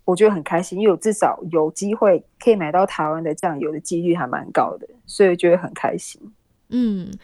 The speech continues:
Speaker 1: 对，
Speaker 2: 所以说
Speaker 1: 对。
Speaker 2: 像你之前在夏威夷生活的时候，那边好找吗？如果要找亚洲超市？
Speaker 1: 如果要跟加州比啊，或是跟德州比的话，可能就是，就是，就会差比较多啦。
Speaker 2: 嗯，但至少买得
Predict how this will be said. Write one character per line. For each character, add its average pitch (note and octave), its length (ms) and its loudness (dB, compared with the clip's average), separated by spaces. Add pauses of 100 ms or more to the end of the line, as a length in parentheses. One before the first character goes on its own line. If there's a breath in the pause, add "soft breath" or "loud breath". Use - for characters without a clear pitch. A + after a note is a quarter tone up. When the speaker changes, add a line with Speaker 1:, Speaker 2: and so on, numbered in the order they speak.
(180 soft breath)
Speaker 1:
对， - 200 -2
Speaker 2:
所 D#4 80 -2
以 G4 160 0
说 F4 140 0
Speaker 1:
对。 - 20 -6
Speaker 2:
像 F4 260 -6
你 F#3+ 140 -4
之 A#3 160 -10
前 B3 180 -6
在 A#3 160 -6
夏 G#3+ 220 -4
威 G#3+ 160 -2
夷 F3 100 -6
生 G3 300 -4
活 - 200 -8
的 D#3+ 120 -10
时 - 180 -10
候， F#3+ 140 -8
那 F4+ 160 -2
边 F4 260 -6
好 G3 280 -4
找 - 360 -4
吗？ E3 220 -8
如 G3+ 80 -2
果 A#3+ 100 0
要 A#3+ 100 -6
找 G#3 220 -6
亚 E3+ 220 -6
洲 F#3 180 -4
超 F3+ 260 -6
市？ - 360 -12 (340)
Speaker 1:
如 D4 80 6
果 C#4+ 60 8
要 A#3+ 180 6
跟 A3+ 240 2
加 G3+ 240 2
州 G3 240 0
比 D#3 200 -12
啊， D3+ 220 -8
或 F#3 120 -10
是 G3 80 -10
跟 F#3+ 180 -6
德 D3+ 180 -4
州 D#3 280 -6
比 D3+ 160 -20
的 - 120 -16
话， - 200 -4
可 - 120 -20
能 - 120 -20
就 D#3 100 -16
是， D#3 260 -14 (320)
就 F#3+ 120 -6
是， E3 360 -6 (140)
就 G3 100 -2 (200)
会 G3 120 4
差 D#3 240 -2
比 D3 120 -6
较 A#2+ 160 0
多 - 240 -6
啦。 - 200 -14 (240)
Speaker 2:
嗯， G3 300 -4
但 E4+ 160 -2
至 G4 140 4
少 G#3+ 180 0
买 A3 220 -4
得 - 180 -12